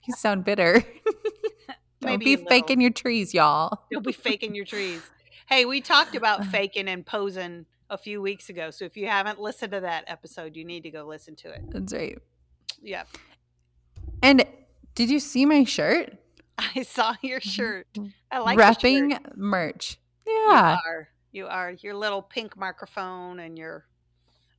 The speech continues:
Speaker 2: I'm not
Speaker 1: Mm-hmm.
Speaker 2: repping merch tonight.
Speaker 1: And the
Speaker 2: I
Speaker 1: back
Speaker 2: am
Speaker 1: of it
Speaker 2: repping
Speaker 1: says
Speaker 2: the fact that we were in Saint Louis together.
Speaker 1: Ooh,
Speaker 2: But
Speaker 1: that's
Speaker 2: I'm,
Speaker 1: fun.
Speaker 2: but I'm not,
Speaker 1: <laughs>
Speaker 2: I'm not repping our merch. <laughs>
Speaker 1: The back of this one says,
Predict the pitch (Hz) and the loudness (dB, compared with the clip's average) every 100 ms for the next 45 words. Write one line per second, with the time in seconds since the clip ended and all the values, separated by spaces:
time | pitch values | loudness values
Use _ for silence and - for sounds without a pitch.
0 | - 240 285 277 175 202 - 190 175 165 | -2 0 2 0 0 -4 -4 -10 -10 -12
1 | 156 - - - _ _ - 185 - - | -14 -18 -20 -20 _ _ -14 -12 -12 -16
2 | - _ _ _ _ _ _ _ _ _ | -20 _ _ _ _ _ _ _ _ _
3 | _ 196 196 190 - 240 302 320 262 262 | _ -8 -6 0 2 4 4 4 4 2
4 | 196 180 220 - 220 220 208 208 208 196 | 0 0 -2 0 0 0 -4 -4 -6 -6
5 | 190 - 196 - 180 220 - 190 165 151 | -8 -8 -10 -8 -8 -8 -12 -12 -12 -10
6 | 147 180 - - - - _ _ _ _ | -14 -16 -20 -20 -20 -20 _ _ _ _
7 | _ _ _ _ _ 285 392 508 539 339 | _ _ _ _ _ 8 10 12 12 10
8 | 247 208 185 208 339 - 214 196 147 147 | 8 6 6 6 4 2 2 6 8 8
9 | 208 233 _ _ _ _ 240 - 214 208 | 2 0 _ _ _ _ -10 -6 -8 -6
10 | 190 220 262 - 262 - - 311 254 220 | -8 -2 -2 0 -2 -4 -4 0 2 0
11 | 196 196 - 175 165 165 156 151 - - | 0 -4 -6 -10 -10 -10 -12 -14 -18 -20
12 | - - - - _ - 180 269 226 220 | -20 -20 -20 -20 _ -14 -10 -6 -2 4
13 | 220 220 254 233 226 - 220 220 - 196 | 8 8 8 6 4 4 4 4 6 6
14 | 185 | 6